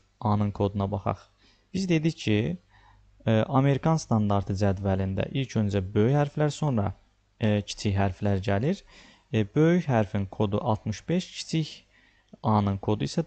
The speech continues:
doxsan yeddidir. Aradakı fərqə baxaq. Aradakı fərqə baxsaq, görərik ki, e, kiçik A böyük A-dan otuz iki vahid böyükdür. Biri altmış beş, biri doxsan yeddi,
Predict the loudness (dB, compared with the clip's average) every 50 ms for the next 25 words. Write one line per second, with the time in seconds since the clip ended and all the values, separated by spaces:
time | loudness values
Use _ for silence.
0 | -4 -2 -2 -2 -2 0 -2 0 2 2 2 0 0 -2 -6 -4 -2 -2 -4 -4
1 | -6 _ _ _ -20 -20 -20 _ _ _ _ _ _ _ _ _ _ _ _ -20
2 | _ 0 4 4 6 6 6 4 2 0 -2 -4 0 2 2 4 4 4 2 2
3 | 2 0 0 -2 -4 -2 0 2 2 2 2 0 0 -2 0 2 2 2 2 2
4 | 0 0 2 2 0 0 0 -4 -8 -10 -8 -4 -2 0 2 2 2 2 2 0
5 | -2 -2 -2 0 0 0 0 -2 -6 _ _ -20 -20 -20 -20 -20 _ _ _ _
6 | -4 0 2 4 4 4 4 2 -2 -4 -10 -4 -2 0 -2 0 2 2 4 6
7 | 6 4 4 2 -2 _ _ -2 2 4 4 4 4 2 0 -2 -2 0 0 0
8 | 2 0 0 2 2 0 -2 -4 -4 -4 -4 -4 -2 -2 -4 -4 -4 -6 -10 -6
9 | -6 -2 2 2 4 4 2 0 -2 -2 0 2 2 0 0 -4 -8 -8 -8 -8
10 | -4 0 2 2 2 0 -2 -6 -8 -6 -4 -4 -4 -4 -4 -6 -6 -4 -4 -4
11 | -4 -6 -20 -20 _ _ _ -6 -6 -6 -4 -4 -2 -2 -2 -2 -2 -4 -6 -4
12 | -4 -4 -4